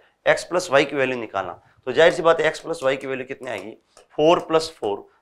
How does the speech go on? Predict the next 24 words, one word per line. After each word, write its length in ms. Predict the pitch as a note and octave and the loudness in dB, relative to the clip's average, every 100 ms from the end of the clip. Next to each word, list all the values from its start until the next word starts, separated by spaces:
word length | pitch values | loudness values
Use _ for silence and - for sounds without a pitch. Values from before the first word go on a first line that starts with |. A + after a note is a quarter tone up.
| - | -6
that 240 | - C#3 C#3 | 2 4 2
will 160 | D#3 | -6
equals 300 | C#3 - C3 - | -8 -10 -12 -10
to 160 | C3+ - | -14 -8
eight 180 | B2+ B2 | -6 -6
के 100 | B2 | -6
बराबर 320 | G#2 G2+ A#2+ | -4 -4 -4
आ 40 | G2 | -6
जाएगा। 220 | F#2 - | -10 -18
तो 60 | A#2 | -6
यहाँ 220 | B2 C3+ | 0 2
पे 100 | D#3 D#3+ - _ _ - | 2 -2 -6 _ _ 0
एक्स 200 | D#3 - | 0 0
प्लस 240 | F3+ C3 | -4 0
वाई 120 | C#3+ | 0
की 100 | C#3+ | 0
वैल्यू 300 | C3+ C3+ D3+ - _ _ | -4 -4 -6 -10 _ _
एट 240 | C3+ C#3 C#3 | 0 0 0
के 80 | C3 | -10
इक्वल 240 | - G#2 | -6 -6
आ 60 | E2+ | -6
जाएगी, 220 | F2 F2 | -10 -8
ठीक 200 | C#3+ | -8
है। 120 | D3 | -6